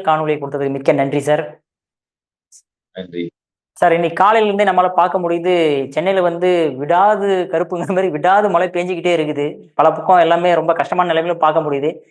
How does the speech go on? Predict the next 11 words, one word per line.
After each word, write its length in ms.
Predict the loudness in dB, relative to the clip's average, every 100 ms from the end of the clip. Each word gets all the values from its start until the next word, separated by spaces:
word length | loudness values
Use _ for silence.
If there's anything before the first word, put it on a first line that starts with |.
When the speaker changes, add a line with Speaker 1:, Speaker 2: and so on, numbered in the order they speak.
| _ 0
Speaker 1:
இது 100 | 2 4
இன்னும் 220 | 4 4
எத்தனை 180 | 4 2
நாட்கள் 280 | 2 0 2
தொடர்ந்து 280 | 0 2 2
நடைபெற்றுட்டே 500 | 2 2 -2 -2 -2
இருக்கும்னு 260 | 0 -2 -4
நினைக்கிறீங்க 320 | -4 -4 -6
நீங்க? 140 | -8 -10 -16 _ _ _ _ _ _ _ _ _ _ _ _ _ _ _ _ _ _ -10
Speaker 2:
கண்டிப்பாக. 460 | -6 -4 -4 -4 -8 _ _ _ _ _ _ _ _ _ _ _ _ _ _
அதாவது, 420 | 0 4 4 4